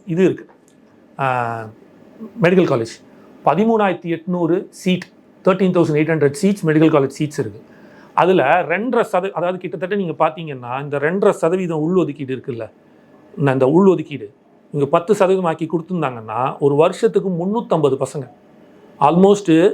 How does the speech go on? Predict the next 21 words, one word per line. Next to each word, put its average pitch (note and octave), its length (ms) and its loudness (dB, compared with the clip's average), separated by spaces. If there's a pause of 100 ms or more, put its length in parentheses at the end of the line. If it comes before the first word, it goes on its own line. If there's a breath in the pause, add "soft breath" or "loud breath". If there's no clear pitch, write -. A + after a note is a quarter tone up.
(140)
நீங்க D3+ 240 0
எடுத்தீங்கன்னா, D#3+ 500 0
இந்த D#3+ 120 -2
நாலு D#3+ 440 2
வருஷத்துல D3 600 -4 (180 loud breath)
கிட்டத்தட்ட E3+ 340 0
ஆயிரத்தி G3 580 2
இருநூறு D#3+ 380 0
பசங்களுக்கு D#3 460 -2
மேல, C#3 200 0
ஆயிரத்தி F#3+ 400 0
முந்நூறு D3+ 340 -4
பசங்களுக்கு D3+ 340 -2
மேல B2 340 -6 (300 loud breath)
டாக்டர்ஸ் E3+ 400 2
உருவாயிருப்பாங்க. D3+ 460 0 (400)
அப்ப F3 220 -2
ஏன் F3+ 120 2
அதை E3+ 60 0
பண்ணல D3 260 -2
நீங்க? C3 200 -6